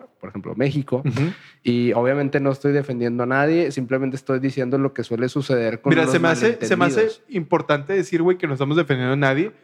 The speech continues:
Speaker 1: No.
Speaker 2: Simplemente estamos hablando lo que sabemos sin apoyar a nadie, ¿no?
Speaker 1: Sí.
Speaker 2: Simplemente facts históricos, ¿no?
Speaker 1: Sí.
Speaker 2: Y lo que hemos, eh, a lo mejor experimentado, por ejemplo, lo, lo, yo lo de Cuba no los estoy defendiendo,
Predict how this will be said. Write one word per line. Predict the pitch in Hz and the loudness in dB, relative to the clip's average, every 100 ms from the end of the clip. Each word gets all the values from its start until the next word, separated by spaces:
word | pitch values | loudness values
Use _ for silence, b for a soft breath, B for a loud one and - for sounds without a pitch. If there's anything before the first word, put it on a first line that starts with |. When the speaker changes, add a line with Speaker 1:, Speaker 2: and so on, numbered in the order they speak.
| b | b
Speaker 1:
No. | 113 | -2
Speaker 2:
Simplemente | 139 139 151 147 156 | 0 2 2 0 -2
estamos | 151 156 175 | -2 -2 0
hablando | 160 139 135 147 160 | 2 0 0 -2 -2
lo | 160 139 | -2 -2
que | 123 120 | -4 -4
sabemos | 123 120 127 160 202 - | -2 0 0 0 -4 -2
sin | 139 | -2
apoyar | 123 123 120 120 | 0 0 0 0
a | |
nadie, | 139 120 113 | -2 -4 -4
¿no? | 110 165 - | -4 -6 -2
Speaker 1:
Sí. | 120 | -2
Speaker 2:
Simplemente | 107 139 147 151 151 180 165 - - | 0 0 0 0 0 0 0 -6 -2
facts | 139 156 - - _ | 0 0 -8 -20 _
históricos, | 160 135 127 120 117 110 | -6 0 0 0 -6 -6
¿no? | 165 - _ - | -6 -6 _ -2
Speaker 1:
Sí. | 131 120 - | 2 2 2
Speaker 2:
Y | |
lo | 151 143 | 2 2
que | 147 | 0
hemos, | 147 170 - - | 0 -4 -6 -4
eh, | 175 | -2
a | 156 | 0
lo | 139 | -2
mejor | 131 139 | -2 -4
experimentado, | 139 165 147 135 135 135 | -4 -2 0 2 0 0
por | 151 | -6
ejemplo, | 127 123 | -6 -2
lo, | 151 143 | 0 -2
lo, | 131 123 | -4 -6
yo | 127 120 | -4 -2
lo | |
de | 151 | -2
Cuba | 143 131 143 | -2 0 0
no | 151 127 | 0 -2
los | 127 | 0
estoy | 143 139 | 0 0
defendiendo, | 139 135 123 120 | 0 -2 -2 -2